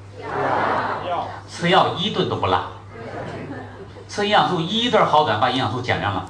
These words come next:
Speaker 1: 是。
Speaker 2: 甚至把营养素停下来了。
Speaker 1: 是。
Speaker 2: 他把那个吃药吃了十年、二十年没用的东西坚持下来了，有用的东西给放弃了。他也想好，可能不可能？根本都不可能。所以很多患者是非常糊涂的。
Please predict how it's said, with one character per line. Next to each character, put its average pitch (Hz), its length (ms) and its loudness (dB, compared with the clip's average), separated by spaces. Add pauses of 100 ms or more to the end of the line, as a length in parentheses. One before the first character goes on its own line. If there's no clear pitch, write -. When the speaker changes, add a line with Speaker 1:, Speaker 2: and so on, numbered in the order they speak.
(280)
Speaker 1:
是。 - 220 -6 (100)
Speaker 2:
甚 165 140 -2
至 156 60 0
把 151 100 4
营 139 80 0
养 120 140 0
素 117 80 -2
停 113 100 -4
下 120 120 2
来 98 100 0
了。 - 140 -4 (240)
Speaker 1:
是。 - 480 -10
Speaker 2:
他 202 160 6
把 220 160 6
那 214 100 2
个 175 80 -2
吃 - 180 -4
药 202 180 6
吃 180 60 2
了 160 100 4
十 - 140 0
年、 185 120 4
二 170 80 4
十 120 60 2
年 120 140 0 (120)
没 120 120 2
用 208 140 4
的 131 80 2
东 120 100 0
西 113 60 -2
坚 113 140 -2
持 101 60 -2
下 101 80 2
来 87 80 0
了， 80 140 -6 (100)
有 107 140 -2
用 - 80 2
的 - 60 0
东 123 100 0
西 110 60 -2
给 113 80 0
放 107 200 0
弃 95 80 -4
了。 87 100 -6 (880)
他 214 120 6
也 214 100 4
想 180 160 4
好， 95 320 0
可 104 200 -2
能 139 120 2
不 160 60 2
可 123 100 2
能？ 92 180 -2 (1000)
根 170 280 2
本 107 180 -2
都 113 100 -4
不 113 140 -6
可 - 160 -10
能。 82 120 -12 (180)
所 151 80 -6
以 143 40 -2
很 - 320 -6
多 156 120 0
患 131 220 0
者 95 80 -6
是 95 100 -8
非 160 220 -8
常 110 140 -6
糊 101 180 -10
涂 98 120 -6
的。 - 80 -10